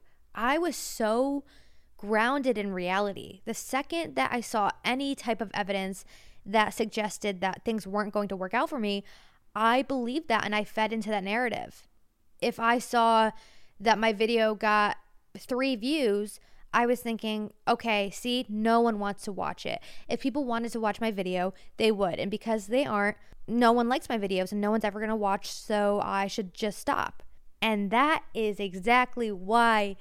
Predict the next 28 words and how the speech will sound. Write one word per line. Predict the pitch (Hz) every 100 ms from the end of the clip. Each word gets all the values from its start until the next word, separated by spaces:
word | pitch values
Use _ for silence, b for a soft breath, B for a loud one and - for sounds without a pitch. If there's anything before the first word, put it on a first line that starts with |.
| b b -
things | 233 226 220
didn't | - 233 180
work | 208 202
out | 202 -
for | 202
me. | 170 107 - b b b b - -
If | 247 247
you | 226 262 302
believe | 311 311 247 208 190 185 220 -
things | - 233 254
aren't | 285 247
going | 262 254
to | 254
work | 220 196
out | 190
for | -
you, | 202 180 175 190 - - - - -
you're | 254 294
gonna | 330 277
look | 262
for | - - - -
any | 277 311 320 262 202 196
and | 226 202 -
all | 240 262 -
evidence | 233 208 190 170 175 - b b -
that | 233
supports | - 190 214 202 -
that, | 208 - -